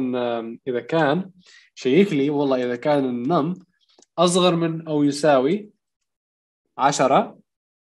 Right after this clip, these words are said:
فهذا الخيار راح ي-، يشمل لي من عشرة و-، وأنت نازل. عشرة، تسعة، ثمانية، سبعة، ستة، خمسة، أربعة، وحتى الأعداد السالبة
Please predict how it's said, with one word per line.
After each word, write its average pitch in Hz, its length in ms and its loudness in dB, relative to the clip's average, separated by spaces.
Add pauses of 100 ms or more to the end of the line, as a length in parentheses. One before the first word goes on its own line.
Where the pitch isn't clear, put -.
(640)
فهذا 208 420 4
الخيار 180 680 4
راح 147 300 0
ي-، 151 260 -8
يشمل 175 400 0 (160)
لي 151 120 2
من 139 200 0
عشرة 214 540 4
و-، 165 320 -6
وأنت 185 300 0
نازل. 123 400 -2 (560)
عشرة، 147 440 4
تسعة، 151 360 2
ثمانية، 147 420 -8
سبعة، 143 300 0
ستة، 143 340 -8
خمسة، 143 420 -8
أربعة، 143 300 2
وحتى 160 320 -2
الأعداد 156 300 4
السالبة 147 580 0